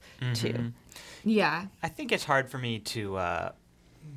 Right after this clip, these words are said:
Speaker 2: put on my consumer hat on this one 'cause I'm so entrenched in my
Speaker 3: <laughs>
Speaker 2: publisher hat. It sticks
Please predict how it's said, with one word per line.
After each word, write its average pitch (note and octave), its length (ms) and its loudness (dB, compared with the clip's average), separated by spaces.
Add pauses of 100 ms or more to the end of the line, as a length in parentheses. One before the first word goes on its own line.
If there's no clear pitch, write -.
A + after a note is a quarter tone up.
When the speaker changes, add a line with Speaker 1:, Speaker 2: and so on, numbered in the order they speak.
(180)
Speaker 2:
put A#2 140 -4
on G#2 100 -2
my G2+ 100 -2
consumer G2 460 -6
hat F2+ 220 -2
on G2 100 -4
this G#2 180 -6
one F#2+ 160 -6
'cause G2+ 180 -4
I'm F#2+ 200 -4
so G2+ 220 -4
entrenched G2 520 -4
in F#2 160 -6
my B3+ 320 4
Speaker 3:
<laughs> - 80 4
Speaker 2:
publisher A#2 460 0
hat. F#2 280 2
It - 140 -16
sticks - 420 -4